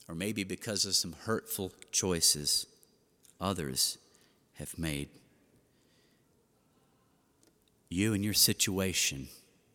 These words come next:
can change. But it doesn't just, like, kinda like Jonathan was saying, it's not just poof, zap. It doesn't happen like that. It's the result of choices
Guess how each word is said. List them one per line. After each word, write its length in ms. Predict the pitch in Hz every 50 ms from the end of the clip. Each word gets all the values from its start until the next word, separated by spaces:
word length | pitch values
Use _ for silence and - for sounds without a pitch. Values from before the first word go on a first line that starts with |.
| _ _ _ _ _ _ _ _ _ _
can 160 | - - 71
change. 680 | - - - 98 87 76 71 73 67 67 - - - - - _ _ _ _ _ _ _ _ _ _ _ _ _ _ - - _ _ - - - _ - - - - - - - _ _ _ _ _ _ _ -
But 100 | - 110
it 120 | 101 90
doesn't 380 | - 123 139 135 127 104 87 92
just, 260 | 90 117 101 - - - - - - - - - - -
like, 200 | 135 123 - -
kinda 180 | - 151 165 151
like 140 | 143 101
Jonathan 280 | - 139 131 135 127 120
was 80 | 107 -
saying, 140 | - 120
it's 100 | 107 101
not 100 | - 120
just 160 | 127 123 - - - -
poof, 140 | 427 466 453 - - - -
zap. 300 | - - 143 139 139 - - - - - - - - - - - -
It 60 | - -
doesn't 160 | 156 139 117
happen 340 | - 151 151 - - 107 92
like 220 | 85 92 - -
that. 220 | - 80 71 67 - - _ _ _ _ _ _ _ _ _ - - _ _ _ _ _ _ _ _ _ _ - - - - - - - - - - -
It's 300 | - 113 - - - -
the 160 | - 123 107
result 720 | 104 104 101 95 95 117 120 135 156 165 - - - - - - - - - - _ _ _ _ _ _ _ _ _ _ _ _ _ _ _ _ _ _ _ _ _ _ _ _ _ _ _ _ _ _ -
of 140 | - - -
choices 920 | - - 123 117 107 98 90 - - - 71 65 - - - - - -